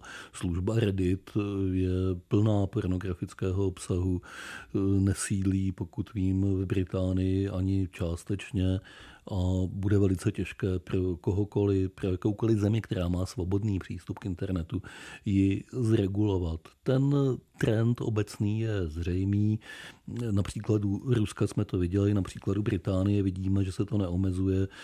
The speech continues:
na autoritativní nedemokratické režimy. Uf, prostě celý svět, všechny vlády světa se snaží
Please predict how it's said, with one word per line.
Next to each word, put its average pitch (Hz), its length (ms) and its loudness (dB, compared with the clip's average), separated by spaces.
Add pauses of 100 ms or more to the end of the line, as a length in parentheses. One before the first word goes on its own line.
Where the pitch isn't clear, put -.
(240)
na 92 100 2 (300)
autoritativní 95 1040 0
nedemokratické 95 800 -2
režimy. 98 540 2 (760)
Uf, 110 400 2 (220)
prostě 117 580 4 (840)
celý 113 260 4
svět, 104 320 4
všechny 101 280 0
vlády 98 280 0
světa 90 360 -4
se 98 160 -6
snaží 87 460 -4